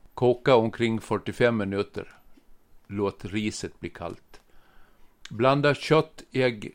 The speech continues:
grädde och ris. Stekning: två matskedar smör, salt, vitpeppar, strösocker, en matsked farin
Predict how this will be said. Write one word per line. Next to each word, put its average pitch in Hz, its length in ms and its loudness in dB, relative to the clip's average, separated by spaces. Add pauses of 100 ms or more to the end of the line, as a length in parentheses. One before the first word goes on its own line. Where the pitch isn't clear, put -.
grädde 104 460 0
och 104 220 -6
ris. 95 500 -8 (460)
Stekning: 139 840 0 (260)
två 156 320 6
matskedar 123 760 4 (140)
smör, 123 680 4 (300)
salt, - 680 2 (280)
vitpeppar, 110 920 0 (200)
strösocker, 107 1000 2 (540)
en 117 280 2
matsked 98 520 0
farin 104 560 -2